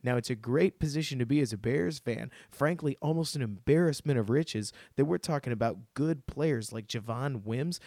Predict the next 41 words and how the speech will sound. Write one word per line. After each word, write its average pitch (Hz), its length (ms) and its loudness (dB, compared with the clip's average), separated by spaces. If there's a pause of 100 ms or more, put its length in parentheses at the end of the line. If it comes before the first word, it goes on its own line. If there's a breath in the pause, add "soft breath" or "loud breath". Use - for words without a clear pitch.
(180 loud breath)
getting 151 260 0
cut - 280 -4
for 120 120 -4
a 120 60 -4
special 175 460 -2
teamer 107 340 -2 (240 soft breath)
because 131 300 0
we 131 140 0
just 131 440 -2
need 131 240 -4
to 120 80 -2
have 110 340 -2 (180 loud breath)
some 160 200 -2
quality 101 380 -2
special 165 400 0
teamers. - 420 -8 (280 loud breath)
Who 202 180 6
will 185 300 4
they 165 200 0
be? 151 420 0 (360 soft breath)
I'm 117 280 0
not 101 260 -6
sure. - 380 -8 (320 soft breath)
I'll 120 140 0
have 123 180 -2
to 127 100 2
wait 123 280 2
for 113 100 -6
camp 139 320 -4
to 120 100 -4
tell 127 220 -2
you 131 120 -2
myself 131 540 -2 (260 loud breath)
because 147 220 -2
a 139 60 -2
lot 175 240 0
of 143 60 -2
their 117 120 0
special 190 400 -4
team 104 220 -6
skill, 107 400 -6